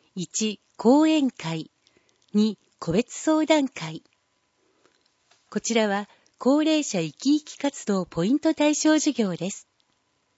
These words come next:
日時は、十月二十五日金曜日、午後二時から四時。場所は、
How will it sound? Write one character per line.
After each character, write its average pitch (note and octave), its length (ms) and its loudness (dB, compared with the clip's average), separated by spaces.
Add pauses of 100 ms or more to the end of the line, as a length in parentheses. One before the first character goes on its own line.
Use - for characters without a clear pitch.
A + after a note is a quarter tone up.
(640)
日 C#4 260 2
時 A#3 160 0
は、 F#3 180 -4 (400)
十 C#4+ 300 2
月 D#4 260 0
二 D#4 140 8
十 C4 260 0
五 A3 140 2
日 A3+ 320 -2
金 C4+ 320 4
曜 C4 300 2
日、 F3+ 180 -8 (460)
午 B3 160 6
後 G3 180 0
二 F3 180 2
時 D#4+ 160 0
か A3+ 140 -4
ら F#3 140 -4
四 E3 180 -2
時。 - 280 -6 (760)
場 F#3 120 -4
所 A3 180 0
は、 G#3 220 -4